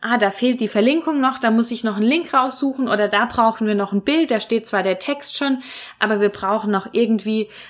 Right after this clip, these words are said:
einen Eyecatcher. Und dann hatten wir auch den Fall, dass mal ein Video statt ein Bild hinzugefügt werden sollte.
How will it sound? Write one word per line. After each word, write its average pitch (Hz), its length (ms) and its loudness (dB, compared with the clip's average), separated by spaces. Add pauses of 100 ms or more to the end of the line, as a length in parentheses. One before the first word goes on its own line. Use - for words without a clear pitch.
einen 196 200 -2
Eyecatcher. 285 920 -2 (360)
Und 226 640 2
dann 214 200 0
hatten 233 180 -2
wir 220 120 2
auch 208 60 -4
den 208 160 -2
Fall, 208 200 -2
dass 202 180 -2
mal 190 120 0
ein 190 240 2
Video 294 400 2
statt 262 240 -4
ein 226 220 0
Bild 254 260 2
hinzugefügt 240 920 -2 (300)
werden 233 320 2
sollte. 233 580 4